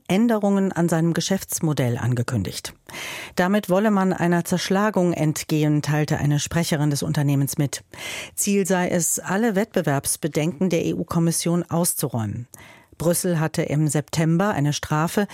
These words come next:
in Höhe von fast drei Milliarden Euro gegen Google verhängt, weil dessen Reklamegeschäft aus Sicht der Brüsseler Behörde gegen Wettbewerbsregeln der E U verstößt.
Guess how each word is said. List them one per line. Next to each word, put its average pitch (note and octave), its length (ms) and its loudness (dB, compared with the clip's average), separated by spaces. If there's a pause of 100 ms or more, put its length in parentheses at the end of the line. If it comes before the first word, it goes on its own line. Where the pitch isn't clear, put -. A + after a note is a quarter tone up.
(160)
in E3+ 160 2
Höhe F3+ 180 4
von E3 200 0
fast - 320 -2
drei D#3+ 200 0
Milliarden E3 420 2
Euro F3+ 320 0
gegen C#3+ 300 2
Google C#3+ 240 2
verhängt, C#3+ 420 0 (320)
weil F3 160 2
dessen F#3 260 0
Reklamegeschäft E3+ 1040 0
aus D3 160 -2
Sicht - 380 -4
der D3 80 2
Brüsseler D3+ 440 0
Behörde D3+ 520 2
gegen D#3+ 380 2
Wettbewerbsregeln C#3+ 880 0
der C#3 160 0
E D3+ 60 0
U E3+ 140 -4
verstößt. - 580 -4